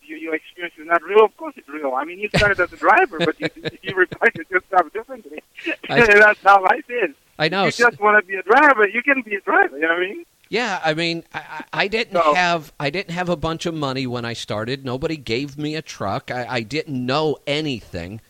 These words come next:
Speaker 2: I mean, people say, "Well, you did so good because you know all this information." No, when I started, I was an idiot too. I didn't know anything.
Speaker 1: Absolutely.
Speaker 2: I, I was, uh, it, it, it's a wonder I survived my first year. I only survived, I think, out of pure hard work and determination.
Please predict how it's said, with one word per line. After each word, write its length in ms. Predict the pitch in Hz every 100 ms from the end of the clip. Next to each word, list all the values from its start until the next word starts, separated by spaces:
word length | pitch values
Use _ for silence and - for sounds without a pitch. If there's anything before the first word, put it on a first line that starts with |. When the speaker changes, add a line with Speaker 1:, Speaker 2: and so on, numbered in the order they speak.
| _ -
Speaker 2:
I 80 | 127
mean, 180 | 131
people 300 | 117 165 170
say, 240 | 160 156 147
"Well, 240 | 151 147
you 160 | 135 175
did 240 | 160 156
so 160 | - 147
good 200 | 151 139
because 360 | 143 - 135
you 80 | 135
know 160 | 143 147
all 80 | 139
this 180 | 131
information." 580 | 151 - 143 170 170 - - _ _ _
No, 320 | 160 214 214
when 160 | 160 156
I 100 | 202
started, 440 | - 170 165 170
I 100 | 165
was 180 | 196 170
an 120 | 170
idiot 420 | 160 156 160 170 -
too. 360 | 208 208 113 - _ _ _ _ -
I 100 | 185
didn't 300 | 202 190 160
know 200 | 156 170
anything. 640 | 185 208 240 202 127 92 - -
Speaker 1:
Absolutely. 720 | 165 - - 131 143 120 107
Speaker 2:
I, 140 | 185 175 190
I 20 |
was, 280 | 196 190 165 -
uh, 140 | 170 170
it, 200 | 190 -
it, 200 | 185 -
it's 180 | 185 -
a 80 | 180
wonder 560 | 143 156 202 208 190
I 120 | 180 175
survived 760 | - 170 131 156 208 190 139
my 160 | 135 117
first 340 | 127 117 -
year. 160 | 123 107
I 40 |
only 220 | 156 175
survived, 540 | 160 160 143 175 185 143
I 100 | 135
think, 260 | 156 147
out 100 | 139
of 140 | 127 -
pure 300 | - 165 147
hard 420 | - 170 156 147
work 280 | 147 151 -
and 140 | 143
determination. 800 | 131 - 156 143 151 196 -